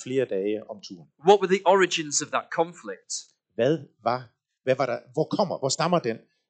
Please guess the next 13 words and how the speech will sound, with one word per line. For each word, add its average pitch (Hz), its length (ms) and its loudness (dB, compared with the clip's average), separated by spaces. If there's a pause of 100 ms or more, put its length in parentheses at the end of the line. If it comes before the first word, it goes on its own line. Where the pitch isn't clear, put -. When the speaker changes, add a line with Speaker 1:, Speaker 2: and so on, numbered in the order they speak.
(140)
Speaker 1:
konflikt 131 380 -8
fra? - 100 -20 (300)
Speaker 2:
Well, 175 180 4
around 214 280 6
six - 500 0
hundred 185 380 -2 (120)
years 190 220 8 (100)
before 160 300 4 (100)
this 147 120 -4 (220)
story 165 380 4 (160)
took 160 140 -10 (180)
place, 151 340 2 (480)
the 156 80 2